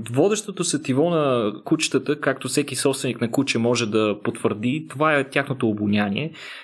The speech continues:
Те основно се ориентират по обоняние и най-разчитат на него, а,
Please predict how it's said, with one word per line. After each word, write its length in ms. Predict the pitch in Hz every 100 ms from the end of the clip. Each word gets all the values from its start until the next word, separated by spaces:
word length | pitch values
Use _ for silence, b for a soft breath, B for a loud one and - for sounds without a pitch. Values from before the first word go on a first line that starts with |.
| B
Те 80 | 156
основно 360 | 147 151 147
се 140 | 131 131
ориентират 800 | 113 107 110 110 107 139 120 -
по 120 | 104
обоняние 420 | 98 104 127 131
и 40 | 120
най-разчитат 640 | 120 120 107 - - -
на 80 | 98
него, 400 | 113 123 131 156 B B B
а, 360 | - 127 131 131